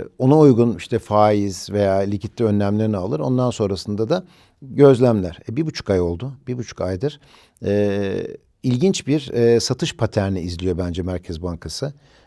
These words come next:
Hatta bu haftaki Oksijen, e, ya-, yazımda da buna, e, e, değindim. E, şöyle baktığımda,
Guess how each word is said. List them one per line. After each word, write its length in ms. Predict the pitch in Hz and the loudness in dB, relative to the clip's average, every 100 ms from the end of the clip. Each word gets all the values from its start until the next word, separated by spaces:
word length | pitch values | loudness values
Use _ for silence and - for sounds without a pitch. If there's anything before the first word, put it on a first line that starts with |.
| - | -10
Hatta 340 | 117 - 120 | -2 2 4
bu 100 | 127 | 4
haftaki 460 | 117 - 110 113 110 - _ - - | 2 0 -4 -2 -4 -6 _ -16 -8
Oksijen, 580 | 104 - 98 107 101 82 | -6 -6 -2 0 0 -4
e, 80 | 101 95 87 87 98 104 | -6 -4 -4 -4 -6 -6
ya-, 220 | 101 104 | -4 -4
yazımda 500 | 95 110 98 107 113 | -2 -2 -2 -2 -2
da 180 | 113 - | -2 -2
buna, 200 | 113 117 | 0 0
e, 160 | - 92 | -2 -4
e, 600 | 87 80 62 80 85 87 | -4 -6 -8 -10 -10 -6
değindim. 420 | 92 85 90 165 - _ _ _ _ - | -6 -4 -6 -8 -12 _ _ _ _ -8
E, 340 | 101 107 104 87 - _ | -2 -2 -2 -6 -12 _
şöyle 380 | - 160 160 101 | -2 2 4 4
baktığımda, 840 | 117 - - 175 127 123 175 156 | 4 2 0 0 2 0 0 -4